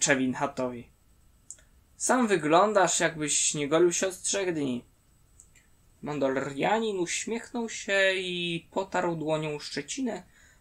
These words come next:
porastającą jego policzki i podbródek. "Tutejsze dziewczynki lubią szorstkich facetów.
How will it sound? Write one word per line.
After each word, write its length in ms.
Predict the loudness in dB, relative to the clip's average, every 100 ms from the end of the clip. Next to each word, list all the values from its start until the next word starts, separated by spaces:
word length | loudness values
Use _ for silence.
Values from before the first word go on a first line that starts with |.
| _
porastającą 680 | 0 0 4 4 4 4 6
jego 240 | 8 6
policzki 580 | 2 -2 -4 -4 -4 -6
i 40 | -4
podbródek. 720 | -6 -8 -6 -4 -6 -10 -20 _ _ _ _ _ _ _ _ _ _ _ _ _ _ _
"Tutejsze 500 | -8 -2 0 2 0
dziewczynki 540 | -2 -2 -2 -2 0
lubią 480 | 2 4 6 6 4
szorstkich 460 | 0 -4 -4 -8 -4
facetów. 640 | -2 -2 -4 -6 -12 -16